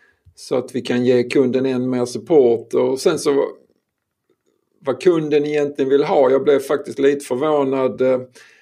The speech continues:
första rundan när, eh, pandemin kom. Så, eh, såg jag lite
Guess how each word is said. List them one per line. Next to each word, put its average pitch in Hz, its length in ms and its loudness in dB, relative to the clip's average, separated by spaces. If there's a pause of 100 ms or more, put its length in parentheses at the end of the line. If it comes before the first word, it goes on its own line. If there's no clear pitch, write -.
(160)
första 151 480 2
rundan 135 640 2
när, 139 600 2
eh, 139 60 0
pandemin 143 760 -2
kom. 120 440 0 (680)
Så, 131 600 2
eh, 127 420 -2 (280)
såg 139 400 2
jag 131 60 4
lite 131 520 2